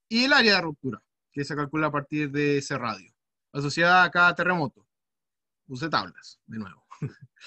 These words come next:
El cálculo de magnitud de momento, M W, a partir del momento sísmico estimado. Ya, entonces tienen eso y luego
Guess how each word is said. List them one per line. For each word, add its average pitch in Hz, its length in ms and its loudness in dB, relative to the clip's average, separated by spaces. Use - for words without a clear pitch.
El 135 160 -4
cálculo 226 380 2
de 226 60 6
magnitud 196 360 4
de 214 60 6
momento, 240 500 2
M 175 180 0
W, 214 400 4
a 240 140 2
partir 185 320 0
del 196 80 2
momento 180 340 0
sísmico 214 380 -2
estimado. 208 480 -4
Ya, 110 200 -12
entonces 147 360 -8
tienen 170 260 -2
eso 240 260 0
y 226 120 0
luego 226 440 2